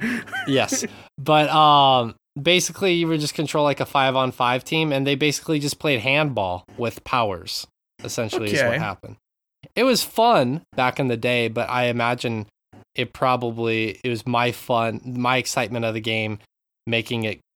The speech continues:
Speaker 2: good more than it objectively being good. But I really enjoyed those,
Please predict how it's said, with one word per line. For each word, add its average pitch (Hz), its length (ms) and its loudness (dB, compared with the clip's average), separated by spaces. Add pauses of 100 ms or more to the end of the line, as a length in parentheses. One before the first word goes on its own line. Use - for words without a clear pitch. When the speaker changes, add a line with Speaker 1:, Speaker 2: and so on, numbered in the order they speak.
Speaker 2:
good 117 280 0
more 113 220 0
than 107 140 -4
it 104 80 -4
objectively 107 640 -8
being 98 280 -8
good. 113 260 -6
But 117 140 -6
I 135 100 -2
really 160 480 0
enjoyed 135 480 -2
those, 110 480 -2